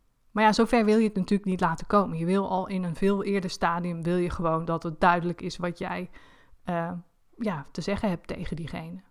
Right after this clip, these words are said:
En het blijft natuurlijk moeilijk. En waarom blijft het moeilijk? Omdat we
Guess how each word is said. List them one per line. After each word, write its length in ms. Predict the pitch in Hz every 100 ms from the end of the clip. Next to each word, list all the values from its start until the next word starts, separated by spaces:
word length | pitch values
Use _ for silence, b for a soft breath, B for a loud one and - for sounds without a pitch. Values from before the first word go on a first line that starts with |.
| - - b b b b -
En 120 | 233
het 120 | 240
blijft 220 | 247 277
natuurlijk 280 | - 247 -
moeilijk. 240 | 285 233 -
En 120 | 185
waarom 300 | 175 214 311
blijft 260 | 175 165
het 140 | 160 -
moeilijk? 300 | 170 165 180 _
Omdat 420 | 269 311 196 170
we 220 | 185 196